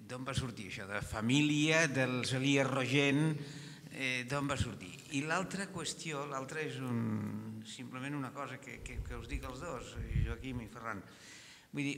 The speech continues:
una persona molt més important catalana a la Societat de,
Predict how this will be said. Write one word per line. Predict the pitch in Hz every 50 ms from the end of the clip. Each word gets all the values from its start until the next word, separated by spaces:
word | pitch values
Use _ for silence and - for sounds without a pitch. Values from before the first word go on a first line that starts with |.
| 143
una | 165 170 190 196
persona | 165 156 147 170 160 156 147 - 156
molt | 151 151 156 165 170 180 180 175
més | 170 170 156 127 156
important | 156 147 131 135 139 120 120 147 143 127 107 98 98 101 - - - - - - - - - - - - - -
catalana | - 123 113 117 107 107 113 127 123 110 98 90 87 92 - -
a | 120
la | 120 120 110
Societat | 123 123 107 107 120 107 131 127 127 120
de, | 127 131